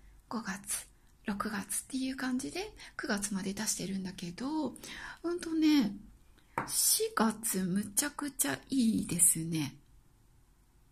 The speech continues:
うん、むっちゃくちゃいい。なんかね、昇進とかね、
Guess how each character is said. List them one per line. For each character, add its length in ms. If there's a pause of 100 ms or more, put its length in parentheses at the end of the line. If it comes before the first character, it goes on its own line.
う 60
ん、 300 (100)
む 120
っ 20 (100)
ち 100
ゃ 20
く 100
ち 160
ゃ 40
い 160
い。 120 (360)
な 120
ん 60
か 120
ね、 560 (880)
昇 520
進 300
と 120
か 160
ね、 260